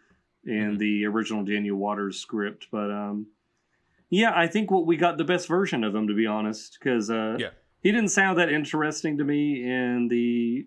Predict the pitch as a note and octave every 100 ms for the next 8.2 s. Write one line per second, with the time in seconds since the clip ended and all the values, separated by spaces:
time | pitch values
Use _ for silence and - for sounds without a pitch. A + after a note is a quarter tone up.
0 | - C3 B2+ C3+ B2+ B2 A#2+ C3 B2 C3
1 | C#3 C#3 C3 - D3 D3 D3 - - B2+
2 | A#2 A2+ A2 A2 _ _ _ _ - C3
3 | E3 D3 B2+ - D3 D3 C#3+ B2 B2 G#2+
4 | G2+ _ _ _ _ _ C3+ B2+ A#2 E3
5 | E3+ C3+ A#2 - C#3 B2+ A#2 C3+ B2 G#2
6 | - - _ _ _ _ _ _ _ _
7 | _ _ A2+ A2+ A#2+ A#2 G#2 B2 A#2 G2+
8 | F#2+